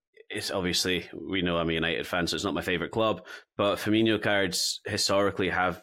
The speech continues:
played really well. Um, and they've always been one, I think it was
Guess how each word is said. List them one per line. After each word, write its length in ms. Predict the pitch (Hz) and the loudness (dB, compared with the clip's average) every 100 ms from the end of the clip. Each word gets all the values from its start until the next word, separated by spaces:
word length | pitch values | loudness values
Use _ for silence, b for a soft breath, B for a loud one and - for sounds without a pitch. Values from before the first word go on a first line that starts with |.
| - | -14
played 440 | - 113 113 110 | -6 -2 -2 0
really 260 | 120 123 123 | -2 0 2
well. 340 | 131 143 143 B B B - | 4 2 0 B B B -6
Um, 480 | 85 90 85 85 82 - _ _ - | 0 2 4 2 0 -4 _ _ -4
and 140 | 98 | 0
they've 180 | 95 90 | 2 2
always 300 | 107 107 107 | 4 4 4
been 240 | - 101 98 | 2 2 4
one, 280 | 98 98 | 4 4
I 100 | 87 | 2
think 160 | 110 107 | 2 0
it 40 | |
was 160 | 95 | 0